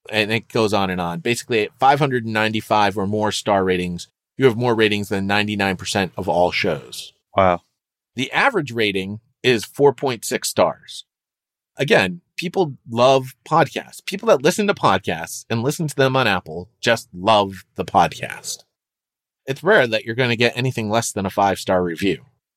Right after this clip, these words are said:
Speaker 1: Also understand that when the only thing you tell your audience in your podcast is to go and leave you a five-star review,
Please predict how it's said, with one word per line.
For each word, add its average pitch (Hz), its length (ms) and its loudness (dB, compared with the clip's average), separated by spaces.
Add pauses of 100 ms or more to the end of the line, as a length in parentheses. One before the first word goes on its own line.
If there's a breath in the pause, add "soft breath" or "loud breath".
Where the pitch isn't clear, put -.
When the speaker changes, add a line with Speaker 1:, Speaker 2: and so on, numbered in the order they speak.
(760)
Speaker 1:
Also 165 300 2
understand 110 540 -2
that 104 160 -2
when 117 480 0
the 107 160 0
only 147 180 0
thing 135 260 -2
you 117 120 -6
tell 147 280 2
your 123 200 0
audience 123 400 0
in 107 80 -4
your 104 100 -2
podcast 131 560 0
is 104 100 -12
to - 100 -18
go 110 200 2
and 104 140 -2
leave 156 200 0
you 113 140 2
a 90 60 2
five-star 85 580 -2
review, 78 440 -4